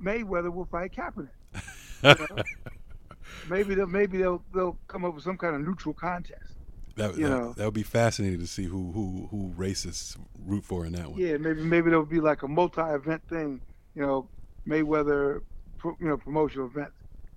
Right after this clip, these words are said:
Speaker 1: Mayweather versus Kaepernick
Speaker 2: <laughs>
Speaker 1: in a series of events that are not boxing and not football, but it's like a test of stamina, will, you know,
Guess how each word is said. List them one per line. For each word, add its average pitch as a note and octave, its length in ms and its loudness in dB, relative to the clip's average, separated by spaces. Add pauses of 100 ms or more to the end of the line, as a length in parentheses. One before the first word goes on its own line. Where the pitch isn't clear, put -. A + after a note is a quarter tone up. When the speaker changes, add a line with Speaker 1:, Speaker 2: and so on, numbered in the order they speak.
Speaker 1:
Mayweather D#3+ 480 4
versus C#3 380 2
Kaepernick C3+ 460 -4 (180)
Speaker 2:
<laughs> - 320 -10
Speaker 1:
in C#3+ 140 0
a - 20 -4
series E3 400 4
of C#3 140 2
events D3+ 480 -2 (380)
that C#3+ 240 0
are C3+ 140 -4
not D#3 280 0 (260)
boxing D#3+ 420 0
and C#3 120 -2
not D3 240 -2
football, - 500 -4
but C#3 80 -4
it's - 180 -8
like C#3 200 -2
a B2 40 -14
test - 400 0
of - 160 -8 (960)
stamina, D3 540 4
will, C#3+ 580 4
you D3+ 140 2
know, B2+ 260 -4